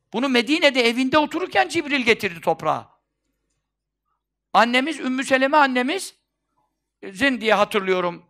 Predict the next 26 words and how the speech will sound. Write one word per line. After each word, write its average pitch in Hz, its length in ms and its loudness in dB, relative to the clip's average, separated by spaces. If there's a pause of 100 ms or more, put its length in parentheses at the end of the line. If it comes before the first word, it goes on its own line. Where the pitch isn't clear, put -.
(180)
Annelerimizin 202 720 -2
birinin 196 200 -2
evindeydi. 214 520 -4
Ben 247 160 2
Ümmü 247 200 -8
Seleme 247 380 0
diye 208 100 4
hatırlıyorum. 156 420 -2 (760)
O, - 280 -4
onun 277 300 2
toprağı 285 500 6
o 320 100 4
sakladı. 320 580 4 (1160)
Hatta 240 320 4
Hazreti 226 300 2
Hüseyin 269 200 2
Efendimiz 254 540 0 (260)
şeye 240 260 2
gittikten 254 480 0
sonra 285 360 2 (220)
Hazreti 254 400 2
Ömer'le 349 240 4
Hazreti 294 340 2
Osman 262 320 4
içinmiş. 165 540 -10 (1000)
Uhud 247 320 4